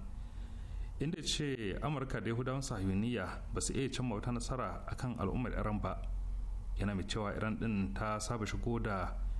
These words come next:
fiye da kashi tamanin cikin ɗari na kayayyakin sojojinta daga kasashen ƙetare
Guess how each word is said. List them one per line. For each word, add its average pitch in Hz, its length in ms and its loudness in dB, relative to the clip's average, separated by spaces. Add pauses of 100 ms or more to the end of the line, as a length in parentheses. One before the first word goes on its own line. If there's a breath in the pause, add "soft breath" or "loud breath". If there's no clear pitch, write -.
(220 loud breath)
fiye 110 140 2
da 117 60 2
kashi 113 360 2
tamanin 95 440 4
cikin 120 300 -2
ɗari 107 240 4
na 117 220 2
kayayyakin 113 520 0
sojojinta 120 540 0
daga 87 140 0
kasashen 107 580 0
ƙetare 113 640 0